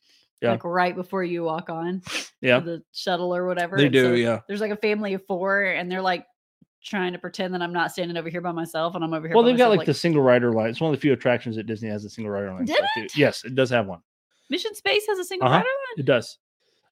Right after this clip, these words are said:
Speaker 1: Um,
Speaker 2: Can y'all verify
Speaker 1: so,
Speaker 2: that at home?
Speaker 1: uh, turkey legs are the sort of thing you have to eat
Speaker 2: Anyway, it was a lot of
Speaker 1: quickly.
Speaker 2: fun.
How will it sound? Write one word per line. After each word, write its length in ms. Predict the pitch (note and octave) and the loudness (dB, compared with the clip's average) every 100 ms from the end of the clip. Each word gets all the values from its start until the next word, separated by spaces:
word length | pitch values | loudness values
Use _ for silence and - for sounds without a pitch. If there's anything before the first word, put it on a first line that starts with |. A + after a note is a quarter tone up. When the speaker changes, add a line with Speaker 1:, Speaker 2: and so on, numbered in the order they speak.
| - | 0
Speaker 1:
Um, 340 | C3 C3 B2+ B2+ | 6 8 8 4
Speaker 2:
Can 100 | C#4 | 0
y'all 120 | G#4+ A#4 | -2 -2
verify 180 | G#4+ A4+ | -4 2
Speaker 1:
so, 280 | - F#3+ F#3 E3+ | 6 8 8 6
Speaker 2:
that 40 | E3 | 6
at 40 | |
home? 360 | E3 D3 D3 D#3 | 6 6 6 0
Speaker 1:
uh, 20 | - | -2
turkey 300 | G#3 G#3 F#3 | -2 0 0
legs 460 | D3+ D3 D3+ C3+ | 2 4 2 -2
are 360 | - C#3+ C3+ B2+ | -6 -2 0 0
the 100 | B2+ | -4
sort 240 | - D3 | -6 -6
of 80 | B2+ | -4
thing 140 | C#3 B2+ | -6 -6
you 100 | B2 | -6
have 100 | B2 | -2
to 60 | |
eat 40 | E4+ | -2
Speaker 2:
Anyway, 140 | F4 | 0
it 60 | D#4 | 0
was 100 | - | 0
a 40 | |
lot 140 | A#3+ A#3 | 0 0
of 60 | |
Speaker 1:
quickly. 140 | G#3 | -2
Speaker 2:
fun. 80 | D3+ | -4